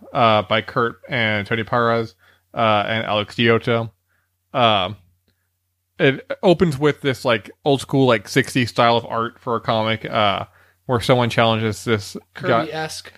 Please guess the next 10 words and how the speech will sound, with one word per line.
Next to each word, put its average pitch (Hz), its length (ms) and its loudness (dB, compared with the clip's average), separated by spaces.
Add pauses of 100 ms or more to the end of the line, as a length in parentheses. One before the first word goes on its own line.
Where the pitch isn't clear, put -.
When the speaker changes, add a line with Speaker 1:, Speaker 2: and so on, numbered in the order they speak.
(140)
Speaker 1:
Yeah, 110 260 0
Kirby-esque 110 440 -2
for 113 100 -4
sure. 98 300 0
Like, - 220 -2
Kirby 139 260 2
New 101 160 -2
Gods-esque. 107 680 -2
Uh, 90 380 -2
Speaker 2:
Yeah. 160 420 -6